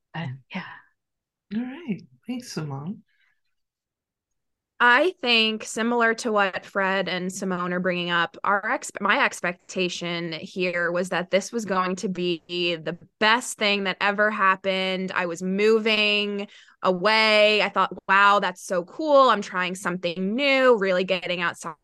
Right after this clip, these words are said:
Speaker 3: of my comfort zone." Um, and to be, to be transparent, I think I was a little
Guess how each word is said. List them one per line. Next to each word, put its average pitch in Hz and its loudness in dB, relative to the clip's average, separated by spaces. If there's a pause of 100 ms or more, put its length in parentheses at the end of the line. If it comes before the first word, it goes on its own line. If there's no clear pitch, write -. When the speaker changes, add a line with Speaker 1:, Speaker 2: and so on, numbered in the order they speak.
(120)
Speaker 3:
of 165 -4
my 165 -2
comfort 214 -2
zone." 202 0 (400)
Um, 180 4 (140)
and 240 2 (240)
to 269 -2
be, 269 2
to - -6
be 240 0
transparent, 247 -2
I 247 -2
think 214 -4
I 202 4
was 202 2
a 202 4
little 196 2